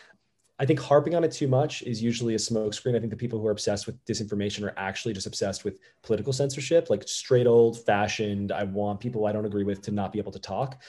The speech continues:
So you have to always be super vigilant there and push back whenever you can. But just, like, conceptually, I, I don't know, like, what about a world where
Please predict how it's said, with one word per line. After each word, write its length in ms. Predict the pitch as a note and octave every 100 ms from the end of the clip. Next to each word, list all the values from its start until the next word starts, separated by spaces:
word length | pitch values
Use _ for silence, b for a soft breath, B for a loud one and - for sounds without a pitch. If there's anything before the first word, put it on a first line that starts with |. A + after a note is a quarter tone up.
| B
So 160 | - C3+
you 140 | C3
have 280 | B2+ C3+ C3+
to 120 | C3+
always 280 | B2+ A#2+ A#2
be 100 | A2
super 300 | G#2 C3+ A#2
vigilant 400 | G#2+ G2+ F#2 F2+ - G#2+
there 400 | G2+ F2 C#2 - b
and 160 | B2+ C3
push 160 | D#3
back 380 | C3 A2+ G#2+ - _ _ - A#2+
whenever 360 | B2+ B2+ B2+
you 160 | G2+ G#2
can. 360 | - G2+ D2 C2 b b b b
But 320 | A3 D#3 - - _
just, 200 | - F3+
like, 220 | F#3 C3 -
conceptually, 840 | C3+ C3 A#2 - D#3 D#3 E3 D#3+ b b _ _ _ _ -
I, 140 | C3 -
I 140 | D3
don't 220 | F#3+ G3
know, 260 | D#3 D3 D3
like, 200 | D3+ C3 -
what 260 | A#2+ E3+
about 240 | G#3 F3 E3
a 40 |
world 480 | C3 B2 C3 C3 A2
where 600 | A#2 A#2 A2+ A2 G#2+ -